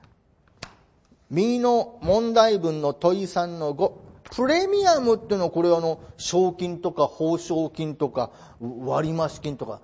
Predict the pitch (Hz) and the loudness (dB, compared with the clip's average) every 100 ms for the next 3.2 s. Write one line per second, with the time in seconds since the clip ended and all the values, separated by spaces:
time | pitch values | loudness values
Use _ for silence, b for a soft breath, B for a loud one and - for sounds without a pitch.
0 | _ _ - 156 196 208 208 208 190 190 | _ _ -8 -4 -2 0 0 0 0 -2
1 | 185 160 131 - 143 180 - _ _ _ | -6 -8 -10 -14 -14 -14 -16 _ _ _
2 | _ _ _ _ - 123 117 - - 151 | _ _ _ _ -14 -12 -12 -16 -14 -12
3 | 123 107 | -10 -12